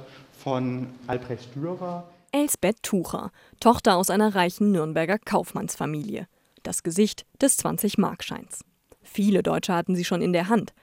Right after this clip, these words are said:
Speaker 2: aber hier in Kassel hängt das Original. Wie viel die Dame selbst wert ist, das bleibt übrigens ein Geheimnis.
Speaker 1: Ein Besucher hat, äh, uns die Anregung gegeben, dort die Preise der Bilder neben die Bilder zu stellen.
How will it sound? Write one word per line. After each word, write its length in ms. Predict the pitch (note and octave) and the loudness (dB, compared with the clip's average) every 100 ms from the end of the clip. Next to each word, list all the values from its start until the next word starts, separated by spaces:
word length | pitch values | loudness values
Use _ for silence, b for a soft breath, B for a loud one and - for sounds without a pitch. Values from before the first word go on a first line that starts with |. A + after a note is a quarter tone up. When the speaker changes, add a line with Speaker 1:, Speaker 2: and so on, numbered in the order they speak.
| _ _ | _ _
Speaker 2:
aber 160 | E3+ | -8
hier 180 | F3 E3 | -4 -4
in 100 | F3+ | -4
Kassel 380 | - - - C4+ - _ | -4 2 2 2 -2 _
hängt 240 | - E3 | -8 -4
das 140 | F#3 - | -4 -2
Original. 540 | G3 G#3 B3 - - - _ _ b b b | 2 6 6 6 -2 -20 _ _ b b b
Wie 100 | - | -4
viel 260 | F#3+ A3 C#4+ | 0 6 6
die 140 | A#3 | 6
Dame 300 | F#3 F#3 F#3 | 6 6 4
selbst 400 | E3+ F3+ - - | 4 2 2 0
wert 180 | F#3 F3+ | 0 2
ist, 240 | A3 A#3 B B B - | 2 2 B B B -2
das 240 | F#3 - | 0 0
bleibt 260 | G3+ G#3+ - | 0 -2 -4
übrigens 400 | F3 F3 G3 - | -4 -2 -2 -2
ein 180 | G3 | 0
Geheimnis. 720 | G#3 A#3 G3+ - - - - - _ _ _ _ _ | 0 0 -4 -6 -8 -10 -14 -16 _ _ _ _ _
Speaker 1:
Ein 260 | C#3 C#3+ D3+ | -4 2 2
Besucher 520 | C3+ D3+ D3+ D3 C#3 | 4 2 6 6 8
hat, 340 | C#3 - - | 4 0 -6
äh, 40 | D#3+ | -2
uns 560 | C#3+ C3+ C#3 C#3+ C#3+ | 0 0 2 2 2
die 100 | C#3+ | 0
Anregung 460 | B2+ D3 D3+ D3+ C#3+ | 2 2 4 4 2
gegeben, 420 | - C#3+ C#3+ C#3+ | 2 2 2 2
dort 180 | C#3 C3+ | 2 0
die 40 | |
Preise 520 | C#3+ - C3 D3+ G3 F3+ | -4 -2 2 2 2 2
der 140 | E3 | 2
Bilder 460 | D#3 D#3 D#3+ D3 C#3 | 4 4 4 4 4
neben 320 | C#3+ F3+ E3 | 4 4 0
die 80 | E3 | 0
Bilder 480 | D#3+ D#3+ D#3+ D3+ | 2 4 4 2
zu 240 | C3+ C#3+ C#3 | 2 2 2
stellen. 580 | - C#3 C#3 E3+ F#3+ | 2 4 6 6 4